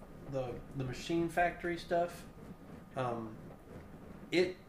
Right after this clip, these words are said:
also does one, and it messed up the glowstone stuff, so can't do 'em. Um, no, we have five million paper clips made out of two hundred million,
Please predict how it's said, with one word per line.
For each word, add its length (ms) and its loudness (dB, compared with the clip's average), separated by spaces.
also 600 8
does 260 4
one, 500 0
and 340 2
it 240 0
messed 360 2
up 260 0
the 140 -4
glowstone 440 -4
stuff, 320 -6
so 100 2
can't 160 0
do 80 0
'em. 160 -2
Um, 360 6
no, 560 8
we 220 -2
have 320 8
five 420 6
million 580 10
paper 320 4
clips 360 0
made 240 0
out 100 2
of 140 0
two 160 0
hundred 400 2
million, 300 -2